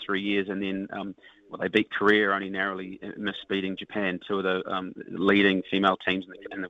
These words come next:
in the world. So, um, yeah, it's, it's just inspiring for them to see, but also for those older players to go, "Hey, stay fit, keep working," and, and Stephen Alker's path is not a bad one either.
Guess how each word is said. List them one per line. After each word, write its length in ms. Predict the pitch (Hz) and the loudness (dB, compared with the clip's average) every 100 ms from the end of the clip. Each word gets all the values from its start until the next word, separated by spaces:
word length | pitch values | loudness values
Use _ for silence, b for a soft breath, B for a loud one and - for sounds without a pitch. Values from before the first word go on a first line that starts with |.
| - | -6
in 60 | 98 | -2
the 60 | |
world. 400 | 95 107 113 98 - | 2 6 6 4 0
So, 140 | 92 92 B B B B - | -4 -4 B B B B 0
um, 440 | 92 90 90 92 | 0 0 -6 -8
yeah, 220 | - 104 | -2 0
it's, 220 | 92 90 - - | 2 0 -4 -10
it's 160 | 113 - | -8 -4
just 180 | - - | -4 -4
inspiring 500 | 98 - 92 95 95 | -6 2 4 4 2
for 80 | 95 | -6
them 100 | 92 | -8
to 100 | 92 - | -10 -4
see, 160 | 98 | -2
but 120 | 95 98 | -2 -2
also 320 | 117 - 110 | -2 -2 -4
for 80 | 107 | 0
those 180 | 90 90 | 2 2
older 220 | 123 - | 2 0
players 300 | - 82 85 | 0 0 -2
to 80 | 85 | -4
go, 180 | 92 98 | -4 -2
"Hey, 220 | 107 110 - b b _ - | -2 -2 -6 b b _ -2
stay 180 | 107 110 - | 0 0 2
fit, 180 | 120 - _ - | 0 0 _ -8
keep 160 | 117 | -4
working," 400 | 110 110 - 147 | 0 0 0 -2
and, 200 | 107 104 - | 0 -2 -4
and 200 | 101 101 | -4 -4
Stephen 260 | - 110 104 | -4 -2 0
Alker's 340 | 107 - 101 - | 0 -2 -6 0
path 220 | 104 101 | 2 2
is 120 | 101 | -2
not 100 | 110 | -2
a 60 | 104 | -2
bad 200 | 107 110 | -2 -2
one 140 | 107 | -2
either. 220 | 113 139 | -2 -4